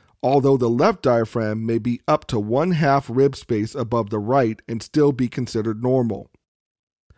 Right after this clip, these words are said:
Examine the costophrenic angles. These angles should be sharp and not blunted. Blunting may indicate the presence of pleural fluid or effusion.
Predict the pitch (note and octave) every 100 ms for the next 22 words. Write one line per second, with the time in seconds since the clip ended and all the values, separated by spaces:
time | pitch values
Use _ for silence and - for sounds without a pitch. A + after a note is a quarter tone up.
0 | _ - _ B2+ C3 A#2 D3 F#3+ F#3 C3+
1 | C3 A2+ - C#3 D3 D#3 - A#2+ B2 B2
2 | B2 B2 G2+ - - - _ _ _ A2+
3 | C#3+ G#3+ F#3+ C3+ B2+ A#2+ A#2 - - -
4 | A2 A2 - D3+ B2 F2 _ - A2+ A#2
5 | C#3 B2 A2+ B2 - A2 G2+ _ _ _
6 | _ - _ _ A#2+ C#3 A3+ G#3+ D3+ C3+
7 | A#2+ A#2+ B2+ D3 C#3 C3 A#2 A2 - C3+
8 | B2+ A#2+ A#2 G#2 - C#3 C#3+ C#3+ C3 A#2+
9 | A2 G#2 B2 A2 A#2+ D3 C3+ A2 F#2+ B2